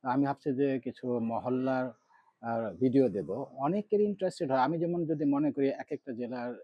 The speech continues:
ওই কতগুলো মহল্লা আছে, ওই মহল্লাটা দেখতে কেমন, এরকম একটা ইন্টারেস্ট অনেকেরই থাকে। তা আমিও তখন ভাবলাম যে আমি একটা এরকম, আহ, একটা ভিডিও করে ছাড়বো বিভিন্ন মহল্লার। আমি আজকে বের হয়েছি,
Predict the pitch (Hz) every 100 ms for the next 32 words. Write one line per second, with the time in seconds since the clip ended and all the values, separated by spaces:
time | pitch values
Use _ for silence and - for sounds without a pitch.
0 | _ _ _ 147 139 131 123 123 113 -
1 | - - 135 131 127 110 120 123 117 123
2 | 123 117 123 120 123 - 117 104 - 120
3 | - 107 110 156 _ _ _ _ _ _
4 | - 185 196 196 185 190 175 156 143 123
5 | 117 113 113 - 123 80 78 92 - 127
6 | 127 165 170 165 147 104 110 123 120 113
7 | 113 - 98 104 104 98 - 95 90 _
8 | _ _ _ 95 101 - 95 87 85 98
9 | 95 95 92 - 92 87 90 _ _ 104
10 | 95 131 135 160 - 127 110 113 101 104
11 | 123 104 110 107 98 92 95 80 71 _
12 | _ _ _ 117 127 120 123 - 123 113
13 | 127 139 131 - 110